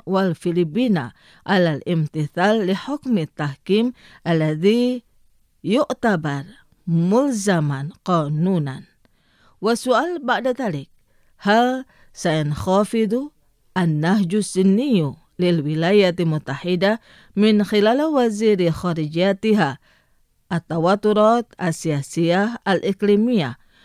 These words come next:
متعلقة بالنزاع في بحر الصين الجنوبي أو بالعكس؟ في الواقع، لقد تم تسوية المشاكل عندما تعترف جميع الأطراف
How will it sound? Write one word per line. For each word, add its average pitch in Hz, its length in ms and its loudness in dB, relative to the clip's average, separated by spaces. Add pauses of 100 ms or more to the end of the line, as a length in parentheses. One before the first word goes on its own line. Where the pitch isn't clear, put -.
(160)
متعلقة 175 760 0
بالنزاع 190 680 0
في 226 220 2
بحر 262 280 -2
الصين 196 400 -4 (120)
الجنوبي 160 1000 0 (420)
أو 165 380 0
بالعكس؟ - 840 -4 (600)
في 165 100 -4
الواقع، 196 540 0 (400)
لقد 160 380 -2 (160)
تم 214 580 2
تسوية 196 600 0 (500)
المشاكل 185 640 0 (340)
عندما 185 640 2
تعترف 226 840 -2
جميع 175 600 0
الأطراف 185 720 -2